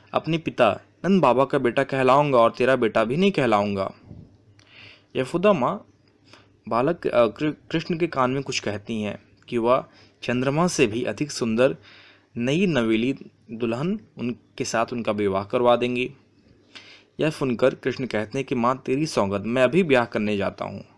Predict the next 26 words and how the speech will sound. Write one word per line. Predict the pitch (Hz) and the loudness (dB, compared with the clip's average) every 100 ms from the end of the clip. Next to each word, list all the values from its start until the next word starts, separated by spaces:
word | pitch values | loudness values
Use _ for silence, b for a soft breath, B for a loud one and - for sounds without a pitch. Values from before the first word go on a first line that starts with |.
| _ _ b b b | _ _ b b b
सूरदास | - 123 123 117 | -4 2 2 2
जी | 120 | 0
कहते | - 104 101 | -4 -4 -4
हैं | 143 175 | -6 -6
कि | - 147 | 0 2
यह, | 139 127 - _ _ - | 2 0 -8 _ _ -6
कि | 170 | -4
सारे | - 120 156 | 0 2 2
सखा | 143 127 131 | 0 -2 0
बाराती | 113 104 101 143 | 2 2 2 -2
होंगे | 139 135 147 180 B B B - | -2 -2 -2 -4 B B B 2
और | 120 | 4
नए | 110 107 | 4 0
नए | 107 | 0
मंगल | 110 98 98 104 | 0 0 0 -2
गीत | 95 95 | -2 -6
गाएंगे। | 101 92 95 95 - b b _ | -4 -4 -6 -12 -16 b b _
तो | 180 | 2
यदि | 175 170 170 | 4 4 4
हम, | 190 185 | 4 6
अ, | 160 127 | 6 6
तीनों | 113 - 156 170 | 4 0 2 2
पदों | 113 104 104 | 2 0 -2
का | 101 123 - _ _ _ _ - | 0 -2 -4 _ _ _ _ -2
केंद्रीय | 139 147 | 2 2
भाव, | 135 117 123 131 - | 2 4 6 6 2